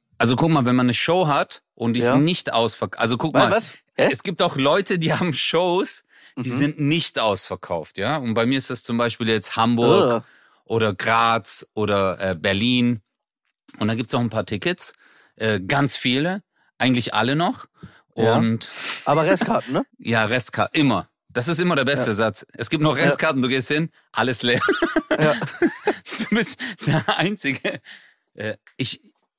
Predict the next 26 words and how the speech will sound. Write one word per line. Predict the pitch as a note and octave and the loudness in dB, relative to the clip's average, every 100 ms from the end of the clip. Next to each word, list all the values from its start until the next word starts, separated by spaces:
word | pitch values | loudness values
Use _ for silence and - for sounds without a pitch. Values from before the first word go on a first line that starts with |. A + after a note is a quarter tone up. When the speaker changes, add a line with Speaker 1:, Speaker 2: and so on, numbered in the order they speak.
| - | -10
Speaker 1:
ich | B2+ | -4
weiß | F3 G3+ | -2 0
nicht | G#3+ F3 | -2 -2
mehr, | F3+ F3+ E3+ _ _ _ _ - | -2 -2 -4 _ _ _ _ -8
welcher | A2+ F#3 - | -4 -4 -4
Künstler | - F#3+ D#3 | -6 -4 -2
das | A#2 - | -2 0
war. | A2+ | -2
Ich | C3 - | -2 -4
glaube, | D3 C#3 | -4 -2
es | A#2 | -2
war | A#2 | 0
Michael | B2+ A3 D#3+ A2+ G#2 | 0 0 -2 -4 -4
Krebs. | - G#2 - - - _ _ _ - | -6 -6 -6 -10 -16 _ _ _ -2
Speaker 2:
Glaub | D3 | 0
ich | C#3 | 2
auch, | C#3 C3 | 0 0
ja. | D3+ - _ | -2 -4 _
Speaker 1:
Seine | A2+ A#2+ B2 | -2 0 0
Show | A2+ D3+ D#3 | 0 -2 -2
hieß, | B2+ D3 C#3 - | -2 -4 -4 -4
äh, | A#2 A#2 | -2 -2
Es | A#2+ - | -4 -6
gibt | - | -6
noch | C#3 D3+ | -4 -2
Restkarten. | D3 - F#2+ E2 E2+ | -4 -4 -6 -6 -10